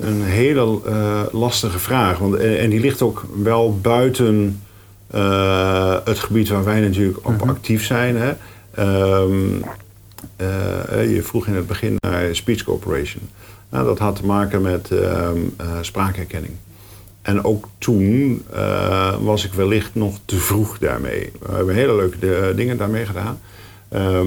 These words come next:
Speaker 1: maar, ehm, je hebt ook te maken met de mens zoals die er is. En, ehm, ehm, ik weet niet, eh, wat er bij jou gebeurt, maar als jij naar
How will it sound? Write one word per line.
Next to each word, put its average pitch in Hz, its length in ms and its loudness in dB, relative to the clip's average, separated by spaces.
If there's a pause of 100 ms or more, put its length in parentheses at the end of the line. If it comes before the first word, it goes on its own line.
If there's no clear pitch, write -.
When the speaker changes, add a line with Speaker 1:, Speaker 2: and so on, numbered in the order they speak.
Speaker 1:
maar, 107 640 2 (360)
ehm, 95 580 0 (960)
je 107 160 2
hebt 117 160 2
ook - 140 2
te 139 100 -2
maken 120 460 2
met 107 360 0 (1500)
de 101 640 4
mens 117 640 2
zoals 107 380 2
die 101 240 4
er - 60 -6
is. - 360 0 (140)
En, 104 400 0
ehm, 98 420 0 (300)
ehm, 92 420 -6 (180)
ik 101 180 -4
weet 101 180 2
niet, 92 280 -2
eh, 92 400 0
wat 95 180 0
er 92 60 -4
bij 87 120 2
jou 98 200 2
gebeurt, 95 520 -2
maar 85 420 -2
als 87 240 -4
jij 90 440 0 (380)
naar 90 400 0